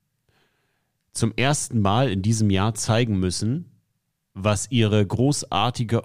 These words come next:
Offseason und On-Paper und wie geil Joe Thomas und Co. sind, dass es denen ganz schön Nerven,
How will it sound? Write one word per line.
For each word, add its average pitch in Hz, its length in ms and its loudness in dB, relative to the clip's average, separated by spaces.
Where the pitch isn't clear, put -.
Offseason 123 880 2
und - 340 -4
On-Paper 120 920 4
und 107 340 -2
wie 113 180 2
geil 110 400 2
Joe 110 320 2
Thomas 113 460 2
und 101 160 -4
Co. 123 260 0
sind, 98 480 -2
dass 104 180 -2
es 117 140 -4
denen 123 220 2
ganz 127 340 -2
schön 131 760 2
Nerven, 104 520 0